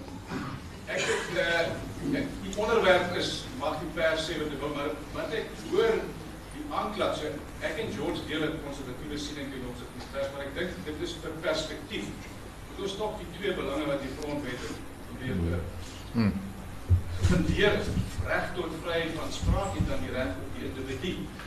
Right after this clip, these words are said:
Speaker 1: om gerespekteer te word.
Speaker 2: Hmm.
Speaker 1: Dit nou baie klein gelê op die smetterigheid van die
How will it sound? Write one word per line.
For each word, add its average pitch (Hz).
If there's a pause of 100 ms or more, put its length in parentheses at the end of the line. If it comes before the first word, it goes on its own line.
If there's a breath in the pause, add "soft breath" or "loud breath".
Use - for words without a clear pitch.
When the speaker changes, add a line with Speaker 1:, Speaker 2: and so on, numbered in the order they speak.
(160)
Speaker 1:
om -
gerespekteer 151
te 160
word. -
Speaker 2:
Hmm. 127
Speaker 1:
Dit 101
nou 208
baie -
klein 190
gelê 160
op 160
die -
smetterigheid 147 (680)
van 139
die 131